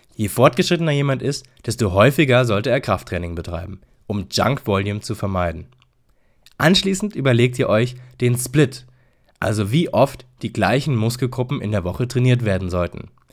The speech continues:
und wie ihr diese am besten auf die Trainingstage verteilt. Hierbei gilt,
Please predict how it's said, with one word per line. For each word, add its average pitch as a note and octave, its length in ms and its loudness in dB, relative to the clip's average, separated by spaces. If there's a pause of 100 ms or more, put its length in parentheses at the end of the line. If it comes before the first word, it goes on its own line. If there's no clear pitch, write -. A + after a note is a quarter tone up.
(400)
und E3 260 4
wie F3+ 140 4
ihr F#3 80 6
diese D3+ 260 2
am G#2 180 -2
besten C3 460 0
auf - 160 -6
die A2 120 -4
Trainingstage G#2 680 0
verteilt. G#2 560 -4 (580)
Hierbei D#3+ 360 6
gilt, B2 340 4